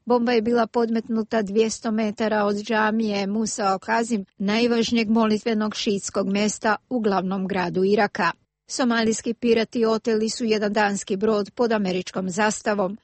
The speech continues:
Na brodu je bila posada koju čini dvadeset jedan Amerikanac. Iranske vlasti su optužile američku novinarku iranskog porijekla za špijunažu.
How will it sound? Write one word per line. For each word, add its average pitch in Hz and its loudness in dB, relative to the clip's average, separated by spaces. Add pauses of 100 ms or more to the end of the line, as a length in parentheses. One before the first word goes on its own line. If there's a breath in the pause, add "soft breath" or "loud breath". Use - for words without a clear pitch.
(180)
Na 262 0
brodu 220 2
je 220 4
bila 208 2
posada 226 -2
koju 254 -2
čini 208 -4 (100)
dvadeset 214 0
jedan 190 -2
Amerikanac. 196 -2 (280 soft breath)
Iranske 214 0
vlasti 240 0
su 240 0
optužile 226 0
američku 226 0
novinarku 226 0
iranskog 226 0
porijekla 226 2
za 208 -2
špijunažu. 220 0